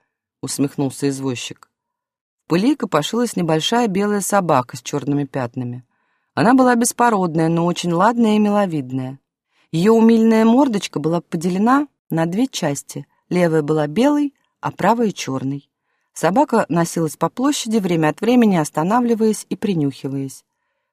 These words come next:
Но больше всего она озиралась неподалеку от того места, где стояли Маша с извозчиком. «Жучка, Жучка!» позвала Маша.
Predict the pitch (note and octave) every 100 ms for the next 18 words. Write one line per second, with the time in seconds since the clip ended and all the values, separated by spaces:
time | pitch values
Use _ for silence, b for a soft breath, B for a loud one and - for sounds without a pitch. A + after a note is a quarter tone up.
0 | - C#3 C#3+ D#3+ C4+ - - A#3 A#3 A#3
1 | - D3 D3 D3 D3 D#3 F#3+ A#3+ A#3+ -
2 | - _ _ _ _ _ _ D3 C#3 D3
3 | C#3+ G3+ - - C#3+ - C#3+ C3+ D3 G#3+
4 | C#4+ - C#3+ C#3 _ _ _ _ _ _
5 | D#3 C#3+ C#3+ D3+ D3+ C#3+ C3+ C#3 E3 A3
6 | - - F3 C3+ B2 - - - B2+ -
7 | _ _ _ _ _ _ - A#3+ E4 -
8 | A3 A#3 D4 - F#3+ - _ _ - D#3+
9 | E3+ F3 E3+ E3+ D#3 -